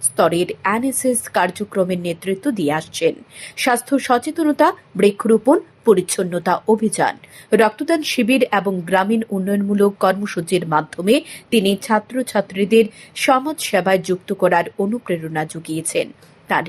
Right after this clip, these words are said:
নিষ্ঠা ও নেতৃত্ব আজ রাজ্য জুড়ে প্রশংসিত। অন্যদিকে অনুপম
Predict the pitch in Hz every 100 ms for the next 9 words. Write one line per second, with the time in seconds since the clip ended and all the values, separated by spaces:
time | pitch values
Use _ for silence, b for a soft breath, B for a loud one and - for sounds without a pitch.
0 | - 170 196 - - 262 285 B B 226
1 | 220 233 226 285 - 185 190 196 185 -
2 | 190 180 175 202 190 196 294 190 - 156
3 | - 165 165 - - B B - 240 294
4 | 330 339 - 247 254 294 294 330